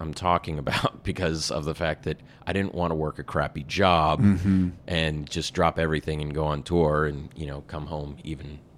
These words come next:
Speaker 1: more broke.
Speaker 2: Sure.
Speaker 1: Um, and, uh, and so, but then I got hooked up with Ashburn Glenn through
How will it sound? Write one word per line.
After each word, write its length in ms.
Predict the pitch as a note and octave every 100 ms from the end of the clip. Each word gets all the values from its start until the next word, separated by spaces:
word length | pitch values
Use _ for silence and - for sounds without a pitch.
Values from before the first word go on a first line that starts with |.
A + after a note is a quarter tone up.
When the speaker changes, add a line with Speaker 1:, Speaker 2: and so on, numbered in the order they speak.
| -
Speaker 1:
more 200 | D#2+ E2
broke. 360 | C2+ D2+ D2 -
Speaker 2:
Sure. 480 | - G2+ F#2+ F2 -
Speaker 1:
Um, 380 | E2 E2 D#2+ D2 - - - - - - - - -
and, 360 | E2+ E2 D#2+ D#2
uh, 380 | D2+ D2 C2+ D2+ - - -
and 140 | F2 E2+
so, 460 | - F#2 F#2 F2 - - - - - - - -
but 160 | - -
then 220 | F#2+ F#2
I 120 | E2+
got 180 | E2+ D#2+
hooked 240 | E2+ -
up 160 | D#2 D2+
with 120 | D#2+
Ashburn 460 | D#2+ C#2 - D2+ C#2
Glenn 440 | F2 G2 D2+ D2+ -
through 460 | - D#2+ D2+ D#2